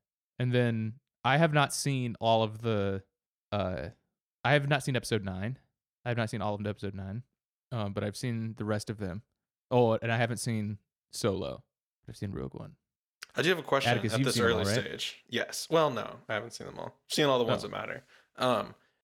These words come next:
Speaker 1: Which ones
Speaker 2: uh,
Speaker 1: haven't you seen?
Speaker 2: the, the, um, the auxiliary. The, uh,
Speaker 1: Oh, Rogue One and,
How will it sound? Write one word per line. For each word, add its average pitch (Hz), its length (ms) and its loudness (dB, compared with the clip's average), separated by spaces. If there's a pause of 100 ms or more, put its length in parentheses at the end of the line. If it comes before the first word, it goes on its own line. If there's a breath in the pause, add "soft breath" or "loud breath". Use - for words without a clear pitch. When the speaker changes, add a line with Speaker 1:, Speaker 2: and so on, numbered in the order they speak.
(760)
Speaker 1:
Which 147 140 -4
ones 143 240 4
Speaker 2:
uh, 135 40 4
Speaker 1:
haven't 123 140 0
you 117 80 -2
seen? 117 200 -8 (500)
Speaker 2:
the, 113 320 2 (160)
the, 107 480 0
um, 120 380 -12
the 110 120 0
auxiliary. 104 680 -2 (500)
The, - 160 -10
uh, 139 100 6
Speaker 1:
Oh, 139 300 8
Rogue 127 260 2
One 117 200 2
and, 110 260 -4